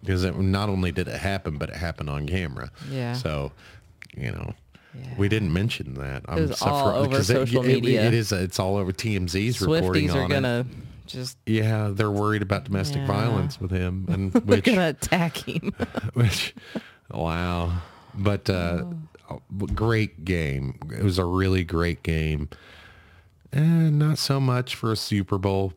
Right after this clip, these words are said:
Speaker 1: It was okay. I mean, it wasn't the worst one I've ever seen.
Speaker 2: The
Speaker 1: Definitely
Speaker 2: most
Speaker 1: not the
Speaker 2: important
Speaker 1: best.
Speaker 2: thing is we won.
Speaker 1: That's right. The most important thing is the Chiefs won.
Speaker 2: Yeah.
Speaker 1: Go Chiefs. And with that, guys, like I said, we got some plans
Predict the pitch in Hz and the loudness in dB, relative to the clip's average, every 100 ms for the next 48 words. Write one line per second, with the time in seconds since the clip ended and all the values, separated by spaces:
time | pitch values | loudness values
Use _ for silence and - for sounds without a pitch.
0 | - - 113 110 107 98 - 80 78 80 | -12 -4 -2 0 2 0 0 0 0 0
1 | 80 - _ 98 98 92 92 90 - 107 | -4 -10 _ -2 0 0 0 -4 -4 -4
2 | 107 110 107 95 110 104 92 85 87 95 | -4 0 0 2 0 0 0 0 0 0
3 | - 104 104 101 104 101 101 - 104 101 | -2 -2 0 0 -2 0 -2 -2 -2 0
4 | 101 101 92 - _ - 80 165 90 87 | 2 0 -2 -6 _ -4 0 0 2 2
5 | 143 143 - 147 - 143 139 143 - - | 2 0 0 0 2 2 0 -4 -6 -4
6 | 135 101 98 107 117 - - - 90 - | -2 -2 -2 -4 -10 -16 -10 -4 -4 -2
7 | 87 76 71 87 87 - 87 87 85 85 | -2 -2 -2 0 0 -2 -4 -2 -2 -4
8 | - 82 80 80 80 - 85 - 87 - | -4 -2 0 -2 -2 -8 -14 -12 -10 -10
9 | 80 71 62 - - - 123 123 127 87 | -8 -8 -10 -14 -18 -12 -10 -8 -8 -2
10 | 90 90 - - 76 71 - - _ - | 0 0 -2 -4 -4 -4 -10 -12 _ -20
11 | - - - - 95 101 101 104 95 101 | -20 -20 -20 -10 -2 2 2 2 2 0
12 | 98 101 - - - _ - - 95 107 | 2 0 -2 -6 -14 _ -6 -2 0 0
13 | - 104 95 101 90 85 92 82 95 90 | 0 0 0 0 0 0 -2 0 0 0
14 | 92 101 104 - | 2 0 0 -4